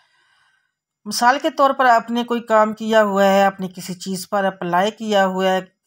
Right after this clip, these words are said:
आपने कोई चीज़ ख़रीदना चाह रहे हैं, आप कोई चीज़ किसी को देना चाह रहे हैं, वो हो नहीं रही, आपने वो चीज़ जहन में रख लेनी है। या फिर आप कोई नया काम करने का सोच रहे हैं, तो वो भी आपने जहन में रख कर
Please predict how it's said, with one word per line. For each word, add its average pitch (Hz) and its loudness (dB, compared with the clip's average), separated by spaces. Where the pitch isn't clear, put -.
आपने 185 -6
कोई 180 -8
चीज़ 185 -8
ख़रीदना 208 -4
चाह 214 0
रहे 202 -2
हैं, 202 -2
आप 185 0
कोई 185 -8
चीज़ 180 -10
किसी 180 -12
को 185 -8
देना 196 -4
चाह 226 2
रहे 202 -4
हैं, 202 -2
वो 185 -4
हो 254 -2
नहीं 202 -6
रही, 160 -10
आपने 247 0
वो 269 0
चीज़ 254 -6
जहन 220 0
में 220 -2
रख 196 -2
लेनी 202 -4
है। 208 -2
या 202 -2
फिर 208 -6
आप 202 2
कोई 202 -6
नया 185 -2
काम 208 0
करने 180 -4
का 180 -4
सोच 208 -6
रहे 190 -8
हैं, 175 -6
तो 185 -6
वो 180 -4
भी 190 -8
आपने 175 -2
जहन 170 -8
में 185 -6
रख 170 -6
कर 170 -6